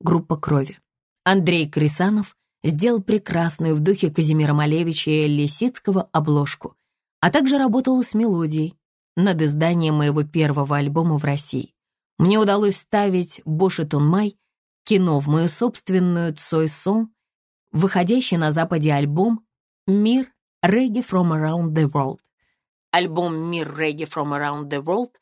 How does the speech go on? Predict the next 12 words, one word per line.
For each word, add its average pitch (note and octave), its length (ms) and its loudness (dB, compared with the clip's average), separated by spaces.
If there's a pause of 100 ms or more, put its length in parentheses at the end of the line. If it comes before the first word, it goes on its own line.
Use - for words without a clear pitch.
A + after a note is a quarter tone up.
(240)
«Мир G#3+ 340 -6 (160)
регги E3+ 360 -2
со - 140 -10
всего C#3 300 -6
света», G#3+ 460 -8 (400)
был A3 340 -2
издан A3+ 340 -6
американской D3+ 760 -8
фирмой A3+ 440 -4 (320)
Real C4 400 -2
Authentic F#3 600 -6
Sound – C#3 480 -8